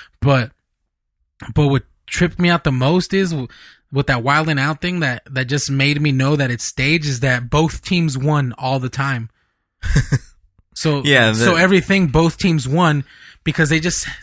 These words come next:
Speaker 1: they just had, it was three hours of content, bro, that they broke down to tw-, twenty minutes.
Speaker 2: Twenty minutes, yeah.
Speaker 1: So, so, like, they would just keep going back and forth on the same shit,
Speaker 2: Uh-huh.
Speaker 1: and then they would keep dinging the shits, you know?
Speaker 2: Mm-hmm.
Speaker 1: But then, like, um, but then when the show came out, the true winner came out.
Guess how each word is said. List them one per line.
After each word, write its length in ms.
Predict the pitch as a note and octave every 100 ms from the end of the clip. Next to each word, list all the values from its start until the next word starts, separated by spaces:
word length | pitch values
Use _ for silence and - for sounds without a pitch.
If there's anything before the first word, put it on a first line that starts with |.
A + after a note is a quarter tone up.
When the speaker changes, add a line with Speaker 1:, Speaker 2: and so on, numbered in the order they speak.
| -
Speaker 1:
they 160 | C3+ D#3
just 220 | F3 -
had, 180 | F#3 C#3
it 60 |
was 180 | E3 D#3+
three 300 | - E3 F#3
hours 240 | F#3 F3+ C#3+
of 100 | -
content, 540 | - E3 D#3+ C#3 A#2
bro, 180 | B2 B2+
that 140 | B2+
they 80 | B2
broke 260 | A#2 C3+ -
down 160 | C#3
to 80 | C3+
tw-, 380 | - - B2 C3
twenty 280 | - D3 C#3
minutes. 320 | C3+ C3 F#2+
Speaker 2:
Twenty 60 | G2
minutes, 160 | G2 G2
yeah. 200 | E2+ F2+ - -
Speaker 1:
So, 280 | - C#3+ B2 - _ _ _
so, 320 | - - D3+
like, 220 | D3 D3 B2
they 140 | D#3
would 120 | E3+
just 200 | E3 D#3+
keep 260 | - F#3 C3+
going 260 | D3+ D#3+
back 220 | C3+ D3 D3+
and 100 | D3
forth 280 | - D3+ D#3
on 80 |
the 80 | C3+
same 280 | - D#3 C#3
shit, 460 | - - F3+ D3+ - -
Speaker 2:
Uh-huh. 240 | G#2+ G#2
Speaker 1:
and 140 | F#2+ C#3+
then 300 | D3 C#3 -
they 120 | D3+
would 160 | C#3 C3+
keep 300 | F3 C#3 B2
dinging 300 | D3+ D#3+ C#3+
the 80 |
shits, 440 | B2+ - C#3+ C3+ D3+
you 80 | D3+
know? 260 | D3+ E3 - -
Speaker 2:
Mm-hmm. 260 | A2+ A2+ G#2
Speaker 1:
But 160 | C#3
then, 160 | D3 D3
like, 360 | D3 C3+ - C#3+
um, 400 | C3+ B2+ A#2 G#2 _ _ _ _ _ _ _ - -
but 100 | C#3+
then 160 | D3+
when 80 | D#3
the 60 | B2+
show 240 | - E3
came 220 | D#3+ D#3 C3+
out, 180 | B2+
the 60 | B2
true 240 | - - D#3+
winner 240 | C#3 A#2
came 240 | - B2+
out. 220 | A#2+ A2+